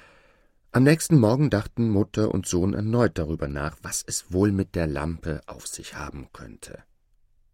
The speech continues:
"Ich kann mir nicht vorstellen, dass dieser Mann irgendetwas an der Lampe interessant fand", sagte die Mutter und drehte die Lampe unentschlossen hin und her. "Vielleicht war der Mann einfach nur ein bisschen verrückt?"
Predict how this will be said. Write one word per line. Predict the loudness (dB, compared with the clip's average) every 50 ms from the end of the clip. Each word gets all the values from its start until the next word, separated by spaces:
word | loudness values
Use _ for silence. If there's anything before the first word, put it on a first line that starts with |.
| _ _ _ _ _ -20 -20 -20 -20 -18 -18 -20 -20 -20 -20 _ _ -10
"Ich | -8 -8 -8 -10 _
kann | -8 -6 -4 -4 -4 -2 0 2
mir | 2 4 2 2
nicht | 2 2 0 0 -2 -4 -8 -14 -14 -14
vorstellen, | -14 -14 -10 -6 -6 -4 -4 -4 -6 -8 -6 -6 -6 -4 -2 -2
dass | -2 -2 -4 -4 -6
dieser | -6 -8 -6 -2 -2 0 0
Mann | 0 0 0 -2 -2 -4 -6 -4
irgendetwas | -2 0 0 0 -2 -4 -4 -4 -4 -4 -6 -10 -12 -12 -12 -12 -14 -12 -10 -8 -8 -8 -6
an | -6 -6
der | -4 -4 -6
Lampe | -6 -6 -8 -8 -8 -10
interessant | -10 -10 -12 -12 -12 -12 -10 -10 -10 -8 -10 -10 -12 -14 _ -18
fand", | -14 -12 -12 -12 -12 -14 -18 -20 -20 -20 -20 -20 -20 _ _ _ _ _ _ _ _ _ _ _
sagte | -2 0 0 0 0 -2 -8 -10 -6
die | -4 -2
Mutter | -2 -2 -4 -6 -6 -6 -4 -2
und | -2 -4 -4
drehte | -2 -4 -4 -4 -4 -8
die | -8 -6
Lampe | -6 -6 -6 -6 -8 -10 -6
unentschlossen | -4 -4 -4 -4 -4 -6 -8 -8 -8 -6 -6 -6 -4 -4 -6 -6
hin | -4 -2 -2 -2 -4
und | -6 -8 -10 -12 -14
her. | -14 -14 -14 -16 -20 -20 -20 -20 -20 -20 _ _ _ _ _ _ _ _ _ _ _
"Vielleicht | -16 -12 -10 -10 -8 -8 -8 -8 -6 -4
war | -4 -2
der | -2 -2 -2 -2
Mann | -2 -2 -2 -4 -4
einfach | -6 -8 -8 -8 -8 -6
nur | -4 -4 -4
ein | -6 -6
bisschen | -8 -8 -10 -8 -6 -6 -6 -6 -10
verrückt?" | -6 0 2 2 2 2 0 -2 -8 _ -20